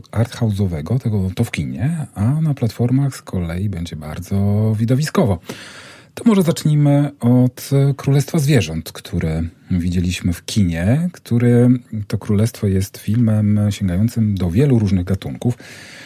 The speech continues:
bo z jednej strony jest to fantazy, z drugiej strony trochę horror dreszczowiec.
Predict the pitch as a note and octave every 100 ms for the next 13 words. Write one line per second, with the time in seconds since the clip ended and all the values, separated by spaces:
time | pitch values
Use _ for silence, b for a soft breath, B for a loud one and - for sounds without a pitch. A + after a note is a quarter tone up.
0 | B G2 E2+ G#2+ A#2+ G#2 - A#2 A2+ A2
1 | - - F#2+ F2 - C3+ C3 D#2 C2+ D#2+
2 | A2 C#3+ D3 G#2+ - A#2+ - A2 G#2+ F2
3 | - C#3+ F3 - G2 - - F2+ D#2+ D#2+
4 | D#2 D2+ F2+ D2+ - - D#2+ D2 A#2+ -
5 | -